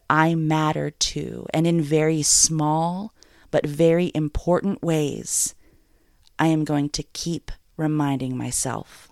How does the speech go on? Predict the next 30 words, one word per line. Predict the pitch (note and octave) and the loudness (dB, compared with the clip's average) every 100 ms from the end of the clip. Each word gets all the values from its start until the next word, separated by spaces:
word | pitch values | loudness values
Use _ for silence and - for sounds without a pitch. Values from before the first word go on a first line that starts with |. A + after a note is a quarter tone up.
| _ | _
of | - C3+ | -14 -12
that. | - - - _ _ _ - _ _ _ _ - | -10 -12 -16 _ _ _ -20 _ _ _ _ 4
Oh, | B3 B3 F3 - - | 6 6 0 -4 0
and | F#3+ F#3 | 2 4
Morgan, | F#3 F#3+ E3+ - A1+ - _ _ _ _ _ - | 2 2 0 -6 -10 -14 _ _ _ _ _ 0
if | G3+ - | 2 2
by | - F#3+ F3+ | 4 4 4
some | - G3+ G#3+ | 2 2 2
chance | - F#3+ F3+ - | 0 0 0 -2
of | D#3 | -4
fate | - D#3 C#3+ - | 0 0 0 -2
you | D#3 C#3+ | -2 -2
hear | - - D3+ D3+ | -2 -2 0 0
this | D3 - | -2 -4
episode, | - - - - - - F#3+ - - _ _ _ _ _ _ | -4 -4 -6 -4 -4 -8 -10 -18 -20 _ _ _ _ _ _
I | E3+ E3 | -2 -2
very, | D3+ - E3+ E3+ F3 F3+ F3+ F#3 - _ _ _ | -4 0 2 2 0 -4 -8 -10 -16 _ _ _
very, | - C#3 D3+ D3+ D3+ D3 D3 E3 - | -16 -4 0 2 0 -4 -6 -12 -16
very | - C#3+ D#3 D3+ D#3 | -16 -4 2 2 2
much | D#3 C#3+ - - | 0 -2 -2 -4
hope | D3 C#3 - - | -4 -6 -8 -8
that | C#3+ | -8
you | D3 D3 D#3 D#3 D3+ | -6 -6 -2 -2 -4
have | D3+ C#3+ | -6 -8
found | - C#3+ C#3+ C3+ D3 D3+ - | -6 -4 -2 -4 -6 -8 -8
or | D3 D3+ - | -4 -2 0
are | D3 D3+ | 0 0
in | D#3 D#3+ | 2 2
the | D#3 | 0
process | - - C#3 - - D3 D3 - | -2 0 0 -2 -8 -8 -4 -4